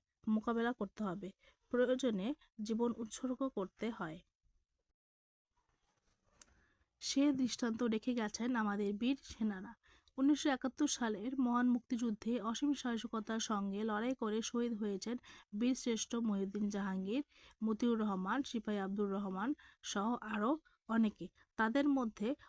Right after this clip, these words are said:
অনেকের জীবনের বিনিময়ে আমরা পেয়েছি স্বাধীন জীবন।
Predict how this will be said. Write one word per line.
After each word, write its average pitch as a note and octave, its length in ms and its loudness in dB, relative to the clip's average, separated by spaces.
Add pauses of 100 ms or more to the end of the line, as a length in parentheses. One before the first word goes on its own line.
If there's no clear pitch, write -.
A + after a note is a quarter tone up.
(120)
অনেকের A#3 420 2
জীবনের A#3+ 420 0
বিনিময়ে A3 580 0
আমরা F#3+ 340 -2 (360)
পেয়েছি G#3+ 300 2 (320)
স্বাধীন A3 440 -2
জীবন। F#3 320 -2